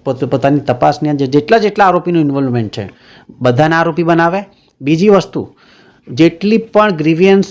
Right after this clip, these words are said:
ક-, ક-, રાખીને આ પોલીસ પી આઈ એ જે પણ આ તપાસની અંદર બેદરકારી બતાવી છે આજ દિન સુધી,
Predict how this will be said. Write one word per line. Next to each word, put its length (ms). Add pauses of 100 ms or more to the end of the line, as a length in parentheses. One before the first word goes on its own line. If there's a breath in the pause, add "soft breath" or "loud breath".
(300)
ક-, 80
ક-, 160 (440)
રાખીને 580
આ 140
પોલીસ 580
પી 180
આઈ 160
એ 80
જે 160
પણ 200
આ 80
તપાસની 520
અંદર 280
બેદરકારી 540
બતાવી 400
છે 120
આજ 120
દિન 160
સુધી, 340